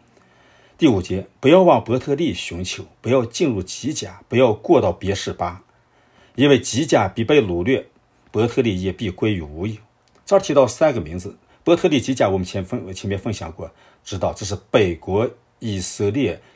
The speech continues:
敬拜假神偶像的中心。那么别是巴是什么？别是巴我们熟悉嘛，是南国，是属于南国犹大的。那这儿不仅提到了北国，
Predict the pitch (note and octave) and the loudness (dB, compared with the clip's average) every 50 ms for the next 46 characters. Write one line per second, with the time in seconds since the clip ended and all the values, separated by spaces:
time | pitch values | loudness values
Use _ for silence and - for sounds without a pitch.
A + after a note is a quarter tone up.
0 | _ _ _ - - G3+ E3 A2 F2+ - - - C3+ B2 F#2+ E2+ F#2 - _ - | _ _ _ -4 0 0 2 2 0 -4 -2 0 2 2 2 0 -6 -10 _ -2
1 | - C3+ G#2+ F2+ E2 D#2 - - - G2+ G#2+ C3+ - - C3 G#2 F#2 E2+ - - | 0 0 0 0 -2 -6 -10 -8 -6 -6 -6 -6 -6 -8 -8 -6 -6 -6 -4 -4
2 | G#2 F2+ F2 - - F2+ D#2 - - - - _ _ _ _ _ _ _ _ _ | -4 -4 -6 -10 -12 -12 -12 -12 -14 -16 -18 _ _ _ _ _ _ _ _ _
3 | _ _ _ _ _ _ _ _ - D3+ D#3+ D#3+ D3 - - - - - - - | _ _ _ _ _ _ _ _ 0 2 4 4 4 2 -2 -10 -12 -10 -2 0
4 | C#3 D#3+ - - F3+ F#3 F#3 E3 D3 C3+ C3 C3 - _ _ - - A#2+ G#2+ - | 2 2 2 0 0 0 0 0 2 0 -2 -6 -10 _ _ -14 -10 -10 -8 -6
5 | G2+ F#2 F#2 - B2 B2+ - C#3+ C3+ B2+ A2+ A2 G#2 G2 F#2+ F#2+ F#2 F2+ F#2 - | -6 -8 -2 -2 0 0 0 0 0 2 2 4 2 2 -2 -4 -4 -6 -10 -14
6 | - - G2 G2+ G2+ - G#2 - - - - _ _ _ _ _ _ _ _ - | -12 -10 -10 -10 -10 -10 -14 -16 -20 -20 -20 _ _ _ _ _ _ _ _ -8
7 | - A#2 G#2+ F#2+ F2+ F#2 A2 C3+ A#2+ - F#2+ E2 F#2 - _ _ _ _ _ _ | -6 -4 -2 -2 0 0 0 -2 -2 -4 -8 -10 -10 -14 _ _ _ _ _ _
8 | _ _ _ _ - - G#2+ F#2 - - - G#2+ - - - A2 G#2 F#2 G2 A2+ | _ _ _ _ -12 -10 -10 -10 -10 -12 -16 -14 -12 -6 -4 -4 -2 0 0 -2
9 | A2+ - G#2 F2+ D#2+ F2 F2 - G#2 A2 - _ _ _ _ _ _ _ _ _ | -2 -2 -4 -6 -6 -6 -8 -8 -8 -10 -12 _ _ _ _ _ _ _ _ _
10 | _ - D#3 D3 - F3+ D#3 C3 - - - F3 - A#2 G2 - - A#2 A2+ A2 | _ 2 4 4 6 6 6 4 4 0 -2 -2 -2 -2 -6 -4 -2 0 0 0
11 | G2 G2 - - D#2+ D#2 - - E2 | 0 0 -4 -6 -8 -8 -10 -12 -14